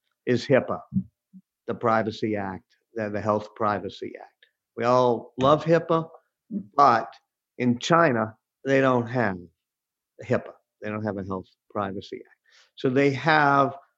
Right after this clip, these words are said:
what is the new oil in this day and age, and that's big data, huge amounts of data.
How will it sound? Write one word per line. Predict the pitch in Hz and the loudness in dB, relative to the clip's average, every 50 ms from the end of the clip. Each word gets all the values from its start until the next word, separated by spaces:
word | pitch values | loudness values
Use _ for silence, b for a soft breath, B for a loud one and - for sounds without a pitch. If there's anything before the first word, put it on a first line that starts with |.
| _ _ | _ _
what | - 131 131 131 | -2 0 2 2
is | 131 131 131 131 131 123 123 117 110 104 - _ _ _ _ _ _ _ - | 4 4 4 4 2 2 0 -2 -6 -14 -16 _ _ _ _ _ _ _ -4
the | 120 123 127 | 0 2 4
new | 135 143 151 147 | 6 6 6 4
oil | - 135 131 139 147 143 127 110 104 104 107 107 - - | 4 6 6 6 8 8 6 4 2 0 -4 -6 -8 -6
in | 110 107 | -4 -4
this | 110 110 110 - | -4 -4 -6 -6
day | - 117 110 107 107 | -4 -2 -2 -2 -2
and | 104 104 | -2 -4
age, | 104 104 107 113 117 113 123 | -4 -2 -2 -4 -4 -4 -2
and | 123 123 | -2 0
that's | 127 127 127 123 - - - - _ _ _ _ _ _ - | 0 0 -2 -2 -6 -16 -20 -20 _ _ _ _ _ _ 0
big | 135 127 120 107 98 | 0 0 0 0 0
data, | 120 113 110 110 - - _ _ _ _ | 0 2 2 0 -2 -8 _ _ _ _
huge | _ - - 156 151 147 135 151 | _ 0 2 2 2 4 2 0
amounts | 135 131 123 120 120 - | 0 0 0 -2 -2 -6
of | 127 110 98 | -8 -8 -6
data. | - 117 110 101 98 | -6 -6 -6 -6 -10